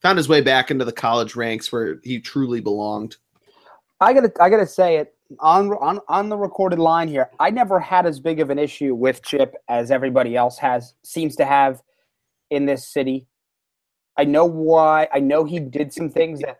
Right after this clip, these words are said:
Speaker 2: looking back, don't make a lot of sense. I,
Speaker 1: Yeah.
Speaker 2: I don't even have to name 'em. We just know 'em.
Speaker 1: Yep.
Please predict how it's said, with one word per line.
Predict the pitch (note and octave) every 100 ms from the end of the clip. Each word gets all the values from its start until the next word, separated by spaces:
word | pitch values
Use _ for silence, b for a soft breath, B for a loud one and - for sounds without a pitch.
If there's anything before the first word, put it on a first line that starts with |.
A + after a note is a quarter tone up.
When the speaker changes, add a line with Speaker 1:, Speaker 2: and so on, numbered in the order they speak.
| C3
Speaker 2:
looking | C3 C3+ C3
back, | C3 C3 -
don't | B2 C3
make | E3 F#3+
a |
lot | F#3+ F#3
of | F#3
sense. | F#3+ F#3 F3+ - - _
I, | B2 A2+
Speaker 1:
Yeah. | A2
Speaker 2:
I | A#2
don't | B2
even | B2
have | C3+ C3+
to | -
name | A#2+ C3 G#2+
'em. | G2+ - _ -
We | B2
just | B2+ B2
know | A#2 C3+ B2
'em. | G#2 B2 _ _ _ _ _ -
Speaker 1:
Yep. | G2+